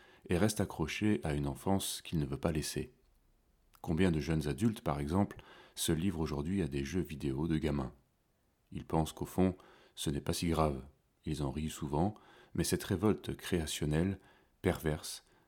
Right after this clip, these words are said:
amène au jugement, comme il est écrit dans ce même chapitre, « Car l'Éternel a répandu sur vous un esprit d'assoupissement.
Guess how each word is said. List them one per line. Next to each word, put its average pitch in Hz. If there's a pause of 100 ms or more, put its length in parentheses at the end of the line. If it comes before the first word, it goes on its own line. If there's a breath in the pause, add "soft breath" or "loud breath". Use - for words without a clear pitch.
(260 soft breath)
amène 85
au 87
jugement, 80 (160)
comme 76
il 73
est -
écrit 90
dans 82
ce -
même 78
chapitre, « - (640 soft breath)
Car -
l'Éternel 80
a 76
répandu 80
sur 82
vous 101 (360 loud breath)
un 92
esprit 95
d'assoupissement. 82